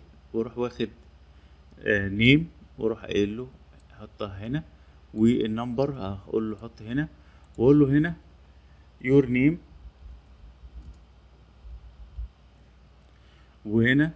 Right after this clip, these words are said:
your number. ده الأساس اللي بعد كده من خلاله نقدر إن إحنا، آه، نعمل برنامج ياخد الاسم والباسورد ويتأكد منهم. تمام، خلينا نشغل. فبيسألني اسمك إيه؟ هقول له مثلًا عمر.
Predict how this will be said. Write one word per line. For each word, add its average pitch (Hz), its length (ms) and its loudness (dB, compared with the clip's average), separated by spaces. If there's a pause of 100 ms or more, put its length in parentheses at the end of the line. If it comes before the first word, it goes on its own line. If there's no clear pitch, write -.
(180)
your 120 220 -4
number. 117 400 -2 (2750)
ده 131 160 6
الأساس 160 320 2
اللي 143 140 2
بعد 123 180 2
كده 160 180 0
من 143 220 0
خلاله 151 480 2
نقدر 131 360 0
إن 120 100 0
إحنا، 147 340 2 (580)
آه، 104 240 8
نعمل 135 400 6
برنامج 120 540 6
ياخد 127 360 2
الاسم 131 320 2
والباسورد 123 540 0
ويتأكد 117 500 -2
منهم. 117 440 -2 (840)
تمام، 131 280 -2
خلينا 123 640 -2
نشغل. 120 520 -6 (1500)
فبيسألني 127 560 2
اسمك 127 300 -8
إيه؟ 143 240 4
هقول 113 380 0
له 113 80 -2
مثلًا 113 520 -6
عمر. 113 320 -6